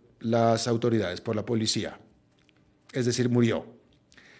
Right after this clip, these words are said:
Se trata de una escuela cristiana privada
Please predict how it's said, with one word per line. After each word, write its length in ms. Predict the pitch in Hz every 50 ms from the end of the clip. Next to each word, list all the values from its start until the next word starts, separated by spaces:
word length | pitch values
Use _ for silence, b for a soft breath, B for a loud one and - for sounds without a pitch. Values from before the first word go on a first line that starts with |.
| b b
Se 180 | - - 127
trata 400 | - - 147 151 151 151 180 165
de 260 | 151 151 143 131 127 127
una 280 | 127 135 143 147 151
escuela 1000 | 143 - - - - 147 143 139 147 147 143 143 135 127 120 110 104 101 101 - -
cristiana 840 | - 135 131 120 - - - 170 180 190 202 208 170 151 160 170 - - - -
privada 840 | - 156 190 233 240 208 151 135 127 120 127 160 202 254 240 -